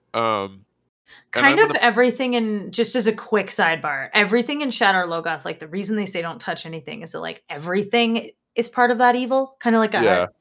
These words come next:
Speaker 2: it's sort of like a hive mind evil. Not really, but in that, like, picking up the dagger could very well notify it. It's, like, part of it,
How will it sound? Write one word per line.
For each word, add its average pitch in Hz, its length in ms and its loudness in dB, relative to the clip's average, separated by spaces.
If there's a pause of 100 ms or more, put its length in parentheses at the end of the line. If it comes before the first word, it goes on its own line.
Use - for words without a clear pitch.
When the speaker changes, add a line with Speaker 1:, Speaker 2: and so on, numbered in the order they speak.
(300)
Speaker 2:
it's - 220 0
sort 226 300 4
of 208 140 2
like 196 160 -2
a 170 100 0
hive 180 260 0
mind 185 240 0
evil. 190 320 -4
Not 208 300 4
really, 180 320 -2
but 170 140 -6
in 175 140 -6
that, 170 140 -8
like, 170 240 -10 (360)
picking 269 340 2
up 240 80 0
the 220 100 2
dagger 180 480 -2
could 185 180 -8
very 160 300 -2
well 147 520 -4
notify 147 680 -6
it. - 360 -14
It's, 185 160 -10
like, 180 180 -6
part 202 260 -2
of 151 140 -6
it, - 320 -18